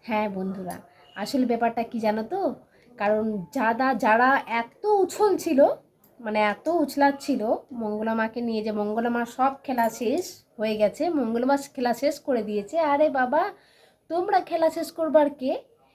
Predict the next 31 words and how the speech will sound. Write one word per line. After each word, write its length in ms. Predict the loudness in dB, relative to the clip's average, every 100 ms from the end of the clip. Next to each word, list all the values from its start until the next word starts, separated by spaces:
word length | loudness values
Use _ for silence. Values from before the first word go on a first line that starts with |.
| _ _ -10
মঙ্গলা 520 | -4 -2 4 6 6
মা 180 | 4 2
যেখানে 800 | 2 0 0 -2 0 0 -2 -6
স্বয়ং 560 | -6 -2 -2 -2 -6 -12 -10
ভগবানের 760 | -6 0 2 4 4 2 0 -2
মায়ের 340 | -2 0 0
আশীর্বাদ 520 | 0 -2 -4 -2 -4 -4
পেয়েছে, 280 | -8 -6 -8
তোমরা 420 | -4 -2 0 -2
খেলা 280 | -2 -2 -2
শ-, 300 | -2 -8 -10
শেষ 200 | -12 -12
করবার 380 | -8 -6 -4 -4
কে? 240 | -6 -16 -18 _ _ _
তোমরা 260 | -2 2 2
যতই 340 | 2 0 0
বলো 220 | 4 4 4
ত্রিশূল 420 | 0 -2 -2 -4
ভণ্ড, 420 | -6 -6 -2 -4 -4 _ _ _ _
তোমরা 320 | 0 4 4
যতই 400 | 2 -2 -2 -4
বলো 280 | 2 2 2
মঙ্গলা 400 | 0 -2 -2 -2
মা 180 | 0 -2
ভণ্ড, 480 | -4 -6 -2 -2 -2 -8 _ _
তোমরা 220 | -2 0 2
যত 320 | 2 0 0 -2 -2
বলবে 440 | -4 -4 -4 -8 -8 _ _ -4
মঙ্গলা 360 | -2 0 2
মা 140 | 2 -2
তত, 640 | -2 -2 -2 0 -2 -2